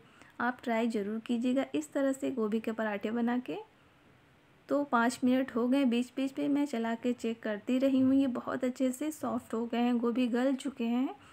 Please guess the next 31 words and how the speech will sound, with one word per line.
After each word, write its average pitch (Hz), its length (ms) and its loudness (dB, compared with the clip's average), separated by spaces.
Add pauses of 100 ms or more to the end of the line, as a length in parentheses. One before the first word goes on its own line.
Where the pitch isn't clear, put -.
(380)
अब 262 120 4
मैं 285 240 6
खुले 262 360 0
में 269 200 4
इसे 285 380 -2 (420)
थोड़ा 277 240 2
सा 311 160 -4
और 247 260 2
भून 254 220 6
लूँगी 254 420 4 (140)
ताकि 311 220 -2
इसमें 277 260 0
सोंधापन 240 640 2
आ 262 120 0
जाए। 277 260 -2 (560)
कवर 240 280 2
नहीं 254 240 4
करना 254 320 2
है 311 220 -2 (420)
और 285 260 0
हम 269 280 0 (140)
इसको 269 280 0
लास्ट 226 480 0
में 269 160 4
इसमें 269 300 2
धनिया, 240 440 0 (340)
कटी 262 260 2
हुई 294 220 2
धनिया 226 360 2
डाल 247 280 0
देंगे। 277 380 0